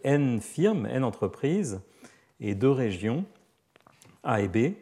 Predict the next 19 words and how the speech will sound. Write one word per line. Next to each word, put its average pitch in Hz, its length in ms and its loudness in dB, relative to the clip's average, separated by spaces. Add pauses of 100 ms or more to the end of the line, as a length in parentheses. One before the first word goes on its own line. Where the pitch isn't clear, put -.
(920)
et 123 180 0
que 135 200 0
donc, 143 400 2
euh, 107 80 4
ces 117 160 0
firmes 143 580 2
sont, 113 680 -2
euh, 101 140 -6
soit - 260 -4
en 131 120 0
symbiose, 127 600 0
c'est-à-dire 101 440 -6
qu'elles 98 180 -4
profitent - 720 -4
d'être 104 480 -2
dans 87 100 -4
la 85 80 -6
même 95 180 -4
région, 90 420 -6